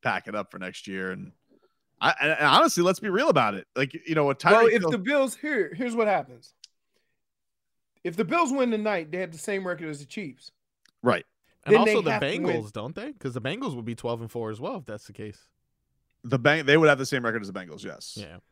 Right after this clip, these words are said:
Speaker 1: But,
Speaker 2: So
Speaker 1: but we're
Speaker 2: they
Speaker 1: talk-
Speaker 2: have to, they have to win to even have a chance.
Speaker 1: Yes.
Speaker 2: If they don't win tonight, there's no chance.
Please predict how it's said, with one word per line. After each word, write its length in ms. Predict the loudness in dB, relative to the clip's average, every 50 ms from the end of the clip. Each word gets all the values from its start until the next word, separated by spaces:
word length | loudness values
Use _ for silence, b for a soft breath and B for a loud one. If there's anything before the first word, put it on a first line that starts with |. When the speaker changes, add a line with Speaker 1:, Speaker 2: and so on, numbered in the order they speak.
| _ 0
Speaker 1:
But, 140 | 0 2 2
Speaker 2:
So 380 | 4 2 4 2 0 -2 -8 _ _ _ -4
Speaker 1:
but 80 | 2 6 8
we're 80 | 8 8
Speaker 2:
they 40 | 8
Speaker 1:
talk- 160 | 8 6 6
Speaker 2:
have 160 | 4 2 -4 -12
to, 180 | -14 -14 -14 -16 _ _ -4
they 260 | 2 4 4 4 4
have 260 | 2 0 -2 -2 -4 -4
to 100 | -8 -8
win 580 | -6 -2 0 0 0 0 -2 -4 -6 -8 -12 -18 _ _ _ _ _ _ _ _ _ _ _ _ _ _ _ _ _ _ _ -8
to 120 | -6 -4 -4
even 220 | -2 -2 -2 -2
have 200 | 0 -2 -2 -4
a 40 | -6
chance. 720 | -8 -6 -4 -4 -4 -4 -4 -8 _ _ -20 -20 -20 _ _ _ _ _ _ _ _ _ _ _ -6
Speaker 1:
Yes. 500 | -2 -2 0 -2 -2 -6 -12 -14 -18 -20 _ _ _ _ _ _ _ _ _ _ _ _ _ _
Speaker 2:
If 180 | -2 -2 0 4
they 120 | 6 6
don't 260 | 6 6 2 0 0 0
win 180 | -2 -2 -2
tonight, 560 | -4 -8 -8 -6 -4 -2 -2 -2 -4 -6 -12 _ _ -18
there's 280 | -10 -8 -8 -6 -6
no 180 | -6 -6 -8 -8
chance. 600 | -10 -12 -12 -12 -12 -14 -16 _ _ _ -20